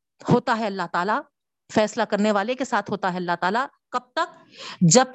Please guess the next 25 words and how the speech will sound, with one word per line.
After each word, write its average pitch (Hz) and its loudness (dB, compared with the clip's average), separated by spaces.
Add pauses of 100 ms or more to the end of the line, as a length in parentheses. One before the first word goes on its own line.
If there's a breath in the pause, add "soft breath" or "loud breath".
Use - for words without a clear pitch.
تک 320 4
کہ 330 8 (160)
وہ 277 10 (380)
کسی 349 8
پر 320 4
ظلم 226 4
نہ 208 6
کرے، 170 2 (1700 loud breath)
اور 262 8
جب 311 4
اگر 302 4
وہ 311 2
ظلم 311 2
کرتا 233 -2
ہے 254 0 (1160)
تو 247 -2
اسے، 269 0 (100)
اسی 294 4
کی 269 2
طرف 220 0
اس 208 -8
کو 233 -4
سونپ 185 0
دیتا 147 -14
ہے۔ - -20